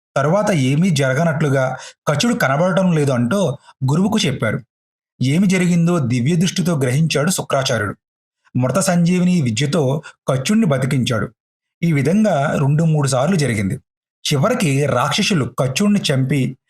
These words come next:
కాల్చి బూడిద చేసి ఆ బూడిదను మద్యంలో కలిపి మాటల్లో పెట్టి శుక్రాచార్యుడి చేతి తాగించారు. కచుడు ఎక్కడున్నాడా అని దివ్య దృష్టితో చూసి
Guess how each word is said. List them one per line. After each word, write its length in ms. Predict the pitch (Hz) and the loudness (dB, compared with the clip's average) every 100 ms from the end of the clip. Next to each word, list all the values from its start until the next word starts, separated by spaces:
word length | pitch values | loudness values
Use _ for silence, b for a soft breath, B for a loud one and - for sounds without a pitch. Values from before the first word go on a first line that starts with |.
| _ _ | _ _
కాల్చి 340 | 131 160 196 208 | -2 0 0 0
బూడిద 480 | 127 135 156 - | 0 0 0 0
చేసి 280 | 147 135 214 | 0 0 -2
ఆ 280 | - 147 160 | -2 0 0
బూడిదను 460 | 139 127 196 226 151 | 0 0 0 2 0
మద్యంలో 540 | 123 110 151 165 156 | 0 0 0 0 0
కలిపి 400 | 156 143 139 233 | 0 -2 -2 0
మాటల్లో 680 | 131 123 120 135 156 160 151 | 0 0 0 -2 0 0 -2
పెట్టి 440 | 160 156 233 - B B B | -4 -2 -4 -4 B B B
శుక్రాచార్యుడి 800 | 170 156 - 214 220 208 196 170 | -6 -4 -2 0 0 0 0 0
చేతి 220 | 147 226 | 0 0
తాగించారు. 680 | 202 135 123 110 107 92 - _ _ _ _ - | 0 0 0 -2 -2 -4 -10 _ _ _ _ -4
కచుడు 260 | 160 254 214 | -2 0 0
ఎక్కడున్నాడా 840 | 127 117 202 202 180 165 156 175 | 0 -2 0 0 0 0 0 0
అని 260 | 180 143 | 0 0
దివ్య 360 | 135 113 117 175 | -2 -2 0 0
దృష్టితో 360 | 175 139 151 165 | 0 -2 -4 -4
చూసి 580 | - 127 220 147 139 | -4 -4 -2 0 -2